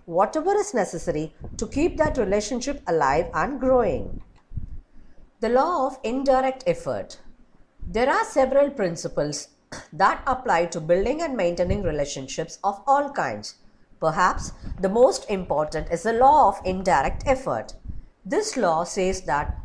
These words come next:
you achieve things with people more indirectly than directly.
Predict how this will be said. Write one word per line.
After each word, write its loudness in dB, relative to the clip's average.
you -2
achieve -2
things -6
with -8
people -4
more -2
indirectly -2
than -4
directly. -2